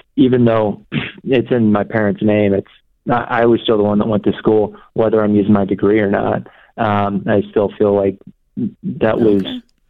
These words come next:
Speaker 1: invested into me.
Speaker 2: Okay.
Speaker 1: Um,
Speaker 2: That's your, yeah, that's your
Speaker 1: so I feel
Speaker 2: choice.
Speaker 1: like
Speaker 2: Um, I
Speaker 1: Yeah,
Speaker 2: think
Speaker 1: yeah,
Speaker 2: this,
Speaker 1: that's,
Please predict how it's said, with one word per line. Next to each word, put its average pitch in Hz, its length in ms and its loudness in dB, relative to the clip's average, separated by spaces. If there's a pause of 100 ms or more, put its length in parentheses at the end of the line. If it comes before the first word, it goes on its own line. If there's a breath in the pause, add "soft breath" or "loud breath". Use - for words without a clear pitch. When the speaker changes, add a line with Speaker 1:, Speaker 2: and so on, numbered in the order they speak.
(180)
Speaker 1:
invested 110 560 0
into 98 180 4
me. 110 380 0 (480 loud breath)
Speaker 2:
Okay. 220 220 -2
Speaker 1:
Um, 202 560 -2 (260)
Speaker 2:
That's 190 220 -6
your, 196 140 -2
yeah, 190 160 0
that's 180 220 -2
your 285 100 2
Speaker 1:
so 226 120 2
I 196 40 2
feel 113 80 2
Speaker 2:
choice. 113 100 0
Speaker 1:
like 107 80 -2 (840 soft breath)
Speaker 2:
Um, 240 300 2
I - 20 4 (100)
Speaker 1:
Yeah, 196 120 0
Speaker 2:
think 208 160 2
Speaker 1:
yeah, 202 60 0
Speaker 2:
this, - 180 0
Speaker 1:
that's, - 140 -4